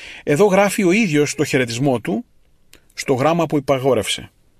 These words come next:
Αυτή είναι η δεύτερη φορά που ο Παύλος λέει «να θυμάστε τα δεσμά μου»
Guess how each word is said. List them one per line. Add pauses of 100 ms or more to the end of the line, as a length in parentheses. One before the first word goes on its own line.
(580)
Αυτή
είναι
η
δεύτερη
φορά
που
ο
Παύλος
λέει (280)
«να
θυμάστε
τα
δεσμά
μου»